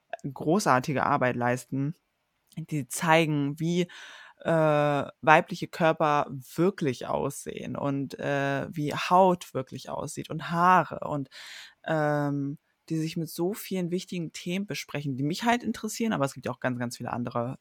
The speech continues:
Themen. Und so habe ich nach und nach gemerkt, "Oh wow,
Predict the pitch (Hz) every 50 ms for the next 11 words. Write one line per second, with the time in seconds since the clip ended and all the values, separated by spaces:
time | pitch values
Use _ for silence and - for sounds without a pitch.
0 | _ - - - 127 117 123 139 147 - - - - - - - - - _ -
1 | 160 170 165 - - 175 175 180 170 175 175 - 160 156 151 165 170 180 170 160
2 | 170 180 - 165 165 160 160 - - 196 277 254 208 220 311 415 294 175 135